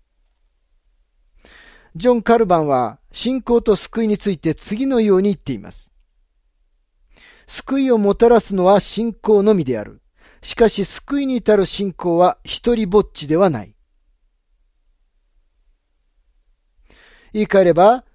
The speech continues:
救いに至る信仰は力強く生き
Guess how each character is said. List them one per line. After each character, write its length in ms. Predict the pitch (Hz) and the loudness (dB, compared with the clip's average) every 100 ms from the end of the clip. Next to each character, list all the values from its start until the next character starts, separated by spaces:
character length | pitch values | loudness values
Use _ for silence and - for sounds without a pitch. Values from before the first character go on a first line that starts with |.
| _ | _
救 360 | - - 269 277 | -18 -10 -6 -4
い 40 | |
に 120 | 254 | -4
至 180 | 214 226 | 0 2
る 80 | 180 | 2
信 300 | - 202 185 | -2 -6 -6
仰 180 | 185 180 | -2 2
は 160 | 175 | 2
力 460 | - - 254 262 233 | 0 -4 0 2 2
強 280 | 202 233 185 | 2 0 0
く 280 | 175 170 | -2 -4
生 160 | - | -4
き 40 | 214 | -8